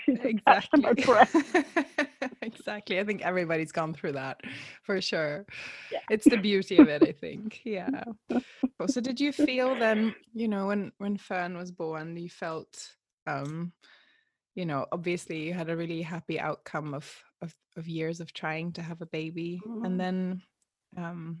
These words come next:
Speaker 2: is there anything you wanna
Speaker 1: Mm.
Speaker 2: share from, from the journey after Fern was born?
Speaker 1: Oh, I, I mean, she was, she was amazing. And, and like I said, I wanted to have another. And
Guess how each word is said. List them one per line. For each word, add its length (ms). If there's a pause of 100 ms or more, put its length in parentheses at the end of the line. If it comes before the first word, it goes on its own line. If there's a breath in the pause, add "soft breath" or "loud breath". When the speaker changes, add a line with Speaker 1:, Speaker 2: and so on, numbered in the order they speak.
(100)
Speaker 2:
is 100
there 100
anything 280
you 100
wanna 180
Speaker 1:
Mm. 40
Speaker 2:
share 340
from, 360
from 220
the 60
journey 360
after 560 (440)
Fern 220
was 140
born? 580 (440)
Speaker 1:
Oh, 340 (380)
I, 200
I 80
mean, 220 (160)
she 120
was, 140 (300)
she 140
was 120
amazing. 760
And, 320
and 180
like 240
I 160 (100)
said, 300 (100)
I 80
wanted 480
to 60
have 240
another. 520
And 280